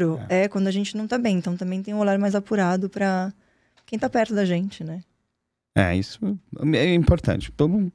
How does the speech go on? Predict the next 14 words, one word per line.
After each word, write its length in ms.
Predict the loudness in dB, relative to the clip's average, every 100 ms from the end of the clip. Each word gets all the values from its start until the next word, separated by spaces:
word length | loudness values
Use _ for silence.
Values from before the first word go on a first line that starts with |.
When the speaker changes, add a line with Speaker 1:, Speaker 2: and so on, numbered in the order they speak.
| -10
Speaker 2:
tipo 460 | -10 -8 0 2 4
assim, 360 | 2 2 2 2
"Olha, 300 | 2 0 0
nossa, 360 | 2 0 0
você 120 | -4
tá 140 | -4 -4
com 140 | -2
uma 60 | 2
coisinha 360 | 4 4 4
aqui 180 | 2 2
na 120 | 2
sua 160 | 4 2
cabeça, 680 | 2 0 0 0 0 2 2
né? 160 | 4